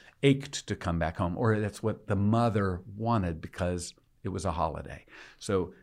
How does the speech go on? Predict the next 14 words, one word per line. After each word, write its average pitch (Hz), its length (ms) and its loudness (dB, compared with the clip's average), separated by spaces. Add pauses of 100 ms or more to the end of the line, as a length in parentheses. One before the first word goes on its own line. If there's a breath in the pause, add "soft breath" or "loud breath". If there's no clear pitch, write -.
(440 loud breath)
once 139 400 0
I 135 80 4
heard 147 340 2
that, 87 320 -2
I 98 100 -6
thought, 95 420 -4
"Oh, 123 480 0 (480 soft breath)
then 117 560 4
it 113 180 -4
can 101 220 0
be 95 480 -2 (440)
about 101 320 -2
a 98 120 -2
day." 73 540 -4